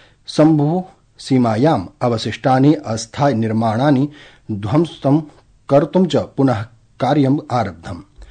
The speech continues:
पञ्जाबस्य कृषकाणां दिल्लीं प्रति गमनं निवारयितुं स्थापितानि मार्ग अवरोधकानि अपि हरियाणा आरक्षकैः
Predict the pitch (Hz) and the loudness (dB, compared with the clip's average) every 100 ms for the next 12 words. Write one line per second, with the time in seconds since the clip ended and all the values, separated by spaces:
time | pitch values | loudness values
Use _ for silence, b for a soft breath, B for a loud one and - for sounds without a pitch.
0 | b b b - 170 185 190 226 226 233 | b b b 2 4 6 4 2 2 2
1 | 170 147 147 139 143 156 160 117 127 131 | 2 0 2 4 4 4 0 0 4 6
2 | 156 147 135 131 107 120 131 139 147 120 | 4 4 -2 -2 -2 0 4 6 6 4
3 | 110 101 120 160 131 135 147 B - - | 0 0 0 0 0 -2 -4 B -18 -2
4 | 160 165 175 180 180 196 160 123 131 135 | 2 4 4 4 6 6 6 4 2 -2
5 | 113 113 104 92 - 135 151 - 131 139 | -2 -2 -4 -8 -2 2 4 2 0 2
6 | 143 131 117 120 123 135 - 113 110 101 | 2 2 -2 0 2 0 0 -4 -4 -6
7 | 113 139 147 127 | -6 0 0 0